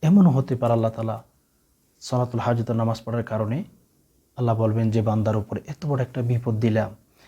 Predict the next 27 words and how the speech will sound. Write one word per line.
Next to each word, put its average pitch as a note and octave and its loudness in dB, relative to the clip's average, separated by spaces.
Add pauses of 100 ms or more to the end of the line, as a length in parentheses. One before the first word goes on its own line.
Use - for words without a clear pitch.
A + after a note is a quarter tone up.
(220)
তার - -4
আদরের C#3 2
সন্তানটাকে D3+ -2
আমি B2 -2 (360)
বিপদে B2 2
ফেলে B2 0
দিলাম, G3 0 (440)
আর B2 -6
সে - -8 (100)
এখন C3 -4
আমার A#2 0
কাছেই A2+ -4 (760)
প্রার্থনা A#2 -2
করতেছে, - -8
দোয়া A2+ 0
করতেছে, A2 -12 (360)
সহযোগিতা C3+ -4
আমার A2 -2
কাছে G#2 -12
চাচ্ছে। - -20 (680)
যা F3+ 2
বান্দা, A#2 -2 (800)
গাড়িতে A#2+ 0
যত B2 0
অ্যাক্সিডেন্ট D3 0
সন্তান C#3+ -2
ছিল, D3+ -4